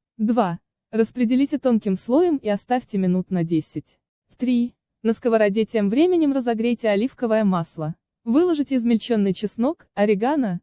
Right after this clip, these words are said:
добавьте соль и перец по вкусу. Аккуратно перемешайте, подержите на огне еще минутку и снимите. Четыре. Параллельно вымойте и обсушите базилик, натрите на терке сыры. Пять. Аккуратно выложите масло на тесто,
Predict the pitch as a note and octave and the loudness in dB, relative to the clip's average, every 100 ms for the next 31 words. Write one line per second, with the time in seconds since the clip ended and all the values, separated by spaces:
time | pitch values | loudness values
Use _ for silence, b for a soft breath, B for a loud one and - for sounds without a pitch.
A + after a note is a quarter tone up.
0 | _ G3 A3 D4 - C#4+ - B3+ A3+ B3+ | _ -2 0 0 -2 -6 -2 -2 -2 -2
1 | C4 - F#3 - F3+ E3 - D#3+ D#3 _ | -4 -6 -12 -8 -6 -6 -6 -10 -10 _
2 | _ - A3+ C4+ E4+ F4 E4 D#4+ D4+ - | _ -6 -2 0 0 0 0 0 0 0
3 | G#3 F3+ - E3+ - A3 G3+ G3+ C#4+ D#4 | -2 -2 -6 -10 -6 -2 0 0 -2 -2
4 | A#3+ G#3 G3 G3+ F#3 E3+ G3 F3 F#3 C4+ | -2 -2 0 0 0 -2 -4 -4 -2 -4
5 | - B3 G#3 G3 F3 D#3+ - D3+ E3+ _ | -2 -2 -2 -2 0 -2 -4 -10 -12 _
6 | _ - D4 - A3 F3 D#3+ - _ _ | _ -6 -4 0 0 0 -2 -8 _ _
7 | A#3 A3 A#3 B3+ A#3+ A3 D#4+ D#4 - A3+ | 2 2 2 2 2 2 0 0 0 -2
8 | G#3 G#3+ - C#4 G#3+ F#3 F#3+ G3 B3 _ | 0 -6 -4 -4 0 0 0 -2 -4 _
9 | F#3 F#3 A#3 C#4 - A#3 G3+ F#3+ - G3 | -4 -4 -2 -2 0 -2 -2 -6 -8 -10
10 | - E3+ D3 D#3 _ _ _ D4 D#4+ - | -6 -4 -4 -8 _ _ _ 0 0 -2
11 | - _ _ - A3 C4+ D#4+ F4+ D#4+ D#4+ | -16 _ _ -6 -2 2 2 0 0 0
12 | C#4+ B3 A3+ G3+ G#3 G3+ F#3+ F#3+ D4+ E4 | 0 -2 -2 -2 -2 -4 -4 -2 -4 -4
13 | - A#3+ | -8 -10